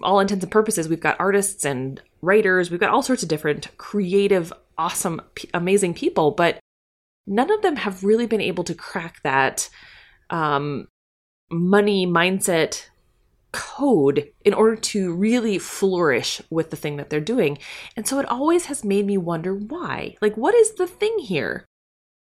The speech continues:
And so my whole life, I've always looked into mindset, and I've always looked into how our thoughts impact and influence the way that we go about our world. And one of the first books that really just blew my mind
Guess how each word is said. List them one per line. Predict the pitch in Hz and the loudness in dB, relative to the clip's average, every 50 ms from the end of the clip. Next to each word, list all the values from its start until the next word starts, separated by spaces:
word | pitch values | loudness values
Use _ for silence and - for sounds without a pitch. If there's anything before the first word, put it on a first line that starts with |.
| - | 0
And | 226 226 220 208 | 0 0 2 2
so | - 247 240 226 220 220 - - | 2 4 6 8 8 6 6 2
my | 208 208 240 339 | 0 2 2 2
whole | 440 - - 254 208 | 2 2 2 2 2
life, | 160 147 135 139 147 147 | 2 2 2 0 0 0
I've | - - 196 190 | 0 -2 0 0
always | - 214 240 254 262 247 - 185 | 2 2 2 2 0 -2 -2 0
looked | 180 208 208 - | 0 0 0 2
into | 214 202 196 - - - 151 | 0 -2 -2 -4 -6 -8 -8
mindset, | 147 160 165 165 165 - - - - - _ _ _ _ - | -10 -8 -8 -8 -8 -6 -8 -8 -8 -10 _ _ _ _ -4
and | 196 196 | -2 0
I've | 196 196 | 2 2
always | 214 226 254 240 - | 4 2 2 2 2
looked | 220 214 220 | 0 0 0
into | 226 190 180 175 | -2 -4 -4 -6
how | - - - 196 202 202 202 202 - - | -8 -2 0 2 2 4 2 0 -2 -2
our | 175 170 165 160 | -4 -2 -2 -4
thoughts | 147 - _ _ - 285 302 302 247 214 - - - - - - - _ _ _ _ _ _ _ _ _ - | -6 -10 _ _ 0 0 2 4 4 2 0 0 -4 -10 -10 -10 -12 _ _ _ _ _ _ _ _ _ -6
impact | 233 247 285 294 - - - 208 185 165 170 - - - - | -4 -4 -4 -4 -6 -8 -6 -2 0 -2 -2 -2 -6 -6 -4
and | 180 | -4
influence | - - 208 220 247 - - 208 185 170 165 165 - | -2 -2 -2 -2 -2 0 0 0 0 0 -2 -4 -6
the | - - 165 | -8 -8 -4
way | 165 160 160 | -2 -2 0
that | 151 160 - - | 0 -2 -4 -4
we | 160 151 | -6 -6
go | - 160 151 147 | -4 -2 -2 -2
about | 143 - 139 123 - | -2 -4 -4 -4 -4
our | - 143 135 | -4 -4 -2
world. | 147 175 190 180 156 143 143 143 - - - - - - - - - - - - - - | -2 0 0 2 2 2 0 -2 -4 -14 -20 -20 -20 -20 -20 -20 -20 -20 -20 -20 -14 -6
And | - 185 180 170 170 - | -2 0 0 0 0 0
one | - 214 233 | 0 0 2
of | 262 | 4
the | 226 202 | 4 2
first | 208 - 208 202 202 - - | 4 4 2 2 2 2 0
books | - 175 175 - - | -2 -4 -2 -2 -4
that | 156 139 - 143 | -2 -2 -2 -4
really | 147 156 175 202 202 175 175 156 | -6 -2 2 4 4 4 4 0
just | 165 160 - - | -2 -4 -6 -6
blew | 175 180 180 | -6 -4 -2
my | 170 147 139 | -2 -2 -2
mind | 135 135 127 139 143 135 131 113 104 101 - | -2 -4 -6 -4 -4 -4 -4 -6 -6 -8 -10